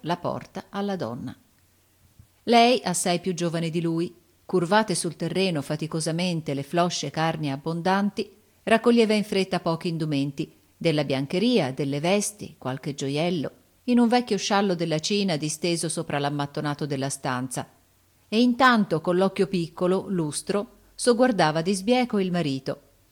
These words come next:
che la collera non lo spingesse verso la rastrelliera delle spingarde, le quali si incrociavano in mezzo a una parete sotto il falcone impagliato con l'ali spiegate.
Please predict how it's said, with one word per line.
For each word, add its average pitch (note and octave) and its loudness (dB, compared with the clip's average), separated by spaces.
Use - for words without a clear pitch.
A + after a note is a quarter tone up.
che F#3+ 2
la F3+ 4
collera F#3 4
non E3 0
lo D#3+ 0
spingesse E3 -2
verso D3+ 0
la C#3+ 0
rastrelliera D3+ 0
delle C#3+ -2
spingarde, D3+ 0
le C#4 2
quali G#3+ 6
si E3+ -2
incrociavano E3+ 0
in C#3+ -2
mezzo D3+ -2
a D3 0
una D3+ -2
parete D3+ 0
sotto E3 -4
il D3 -2
falcone D3+ -2
impagliato C#3 -4
con C#3+ -6
l'ali C3 -4
spiegate. C3 -8